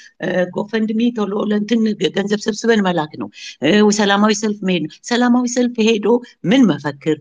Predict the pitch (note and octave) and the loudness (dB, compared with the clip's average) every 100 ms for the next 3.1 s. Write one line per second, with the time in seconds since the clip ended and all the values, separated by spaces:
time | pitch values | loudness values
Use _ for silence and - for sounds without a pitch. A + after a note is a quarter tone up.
0 | _ - G3+ A3 A#3 F3+ - B2+ B2 D3 | _ -2 0 2 2 2 -2 -6 -4 -6
1 | D3 - - G#3 B3 G#3+ F#3 D#3 A2 - | -6 -10 -2 2 2 2 2 2 0 -6
2 | D3+ E3+ E3 D#3 A3 A#3+ B3+ B3+ C4 E4 | -8 -8 -10 -4 0 2 2 4 4 4